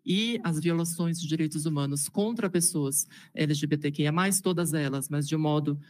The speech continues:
muito flagrante, muito evidente, contra as pessoas trans, as pessoas transgênero, ah, nos parece que é preciso que a gente coloque na conta desse nosso debate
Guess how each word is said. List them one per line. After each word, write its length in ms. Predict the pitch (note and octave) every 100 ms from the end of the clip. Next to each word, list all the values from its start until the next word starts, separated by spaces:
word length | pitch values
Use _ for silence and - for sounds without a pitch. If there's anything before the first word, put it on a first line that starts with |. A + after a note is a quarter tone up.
| -
muito 720 | - D#3+ F3+ G#3 A#3+ B3 A#3
flagrante, 720 | F#3+ F#3 E3+ E3+ D#3+ D3 D3 D3+
muito 340 | E3 G#3 G3+
evidente, 540 | F3 D#3 D3 C3+ C3+
contra 380 | D3+ F#3+ A3 A3
as 100 | F3+
pessoas 520 | - D3+ - C#3+ C#3
trans, 440 | - E3 D#3+ G3 F#3+
as 80 | D#3
pessoas 320 | C#3+ C#3+ C#3
transgênero, 720 | D3+ D3 C#3+ D3 D#3+ G3 B3 - _ _ _ _ A3 -
ah, 560 | E3+ E3 D#3+ E3 E3 - - _
nos 300 | - F3+ G3
parece 560 | F3+ A3+ D#3+ F3+ F3 A3+
que 540 | G#3+ E3+ E3 G3 B3+ -
é 80 | E3+
preciso 680 | F3 F3 - D3+ E3+ F3
que 80 | G3
a 40 | F3
gente 220 | E3 F3
coloque 640 | F#3 E3 D#3+ F3+ G#3+ -
na 140 | F#3+ E3+
conta 420 | D#3+ D3+ D#3+ D#3+
desse 260 | D3+ D3
nosso 300 | D3 C#3 D3
debate 500 | E3+ F#3 E3+ F#3+ -